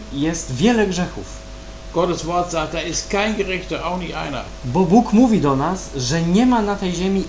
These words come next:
Speaker 1: ani jednej sprawiedliwej osoby. Ani jednej.
Speaker 2: Aber Gottes Wort sagt auch, dass Gott seinen Sohn an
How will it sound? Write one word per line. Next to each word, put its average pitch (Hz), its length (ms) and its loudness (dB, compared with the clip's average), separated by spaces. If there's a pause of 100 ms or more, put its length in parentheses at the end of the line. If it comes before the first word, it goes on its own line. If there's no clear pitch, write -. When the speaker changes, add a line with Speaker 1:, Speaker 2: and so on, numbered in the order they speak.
Speaker 1:
ani 220 340 4
jednej 190 300 4
sprawiedliwej 160 600 0
osoby. 117 460 -2 (640)
Ani 202 460 6
jednej. 113 380 0 (600)
Speaker 2:
Aber 117 200 -4
Gottes 139 280 -6
Wort 131 300 -6
sagt 113 340 -8
auch, 170 280 -2 (2000)
dass 123 360 -2 (100)
Gott 185 260 0 (320)
seinen 175 460 0
Sohn 131 420 -2 (420)
an 123 140 -4